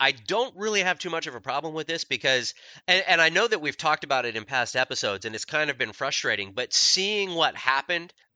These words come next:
in this episode really kind of explained it to me. And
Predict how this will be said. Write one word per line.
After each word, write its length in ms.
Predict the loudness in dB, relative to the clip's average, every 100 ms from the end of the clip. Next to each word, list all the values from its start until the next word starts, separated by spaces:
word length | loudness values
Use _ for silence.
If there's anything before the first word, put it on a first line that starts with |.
| _
in 180 | 0 4
this 200 | 2 4
episode 480 | 2 2 0 0 -4 -12
really 260 | -4 0 0
kind 300 | 0 2 2
of 80 | 0
explained 560 | -2 -4 -2 -2 -2
it 120 | -6 -6
to 140 | -6
me. 180 | -6 -10 -18 -20 _ 2
And 340 | 4 4 0